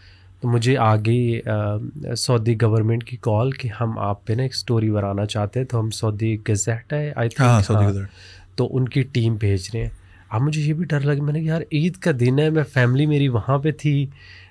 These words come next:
Speaker 1: मैं अब क्या स्टोरी इनका बना?" कहते हैं कि, "नहीं, नहीं, this is very important for us and we would love to।"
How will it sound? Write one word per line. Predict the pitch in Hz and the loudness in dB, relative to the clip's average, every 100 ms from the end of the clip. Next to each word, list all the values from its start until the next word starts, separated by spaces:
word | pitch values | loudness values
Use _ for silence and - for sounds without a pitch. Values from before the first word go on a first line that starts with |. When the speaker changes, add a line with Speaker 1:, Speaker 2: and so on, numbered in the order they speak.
| _ | _
Speaker 1:
मैं | 143 139 | 0 2
अब | 131 123 | 2 0
क्या | 139 143 | 0 0
स्टोरी | - 135 123 120 | 0 0 2 2
इनका | 123 123 | 2 0
बना?" | 117 120 | 0 0
कहते | 120 127 147 | -2 -4 -2
हैं | 139 | 0
कि, | 135 | 0
"नहीं, | 123 120 | 2 2
नहीं, | 117 | 2
this | 113 110 123 | 0 -2 -2
is | 110 | 0
very | 110 110 107 | 2 2 0
important | 107 104 98 107 - | -2 -4 -4 -6 -4
for | 110 | -4
us | 113 131 - 120 | -2 -4 -6 -2
and | 110 107 | 0 0
we | 107 104 | 0 -2
would | 104 | -2
love | 101 98 - | -2 -4 -6
to।" | 113 | -8